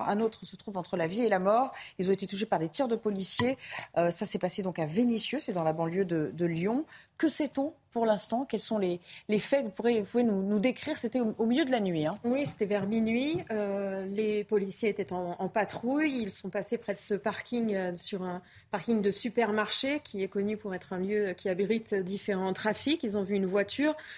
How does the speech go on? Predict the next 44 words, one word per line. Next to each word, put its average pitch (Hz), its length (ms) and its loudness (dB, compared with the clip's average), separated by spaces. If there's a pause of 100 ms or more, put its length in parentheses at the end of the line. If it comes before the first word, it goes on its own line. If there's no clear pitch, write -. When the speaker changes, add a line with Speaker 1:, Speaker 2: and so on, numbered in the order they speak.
(360)
Speaker 2:
euh, 180 80 4
voiture 226 400 2
qui 220 120 -4
s'avère 196 420 2
être 185 280 -2
signalée, 196 640 2
euh, 175 80 4
volée. 226 400 4
Donc, 233 240 -2
ils 175 80 -6
décident 185 380 0
d'aller, 196 340 2
euh, 175 80 2
contrôler 220 580 0 (360)
les 196 280 4
occupants 208 420 0
du, 185 260 0
du 190 160 0
véhicule. 214 720 4 (520)
Euh, 196 200 6
ils 254 140 6
vont, 277 300 2
euh, 208 520 2
avant 202 220 2
le 233 80 2
contrôle, 233 340 0
mettre 226 240 2
en 233 60 2
place 269 300 0
le 233 60 2
dispositif 214 800 0
diva. 208 560 2 (120)
diva, 214 400 2
c'est 233 240 2
une, 196 180 2
une 185 380 0
barre 202 640 4
en 196 160 4
plastique 226 560 0
dans 214 100 4
laquelle 247 300 2
il 220 80 2
y 226 80 4
a, 247 120 4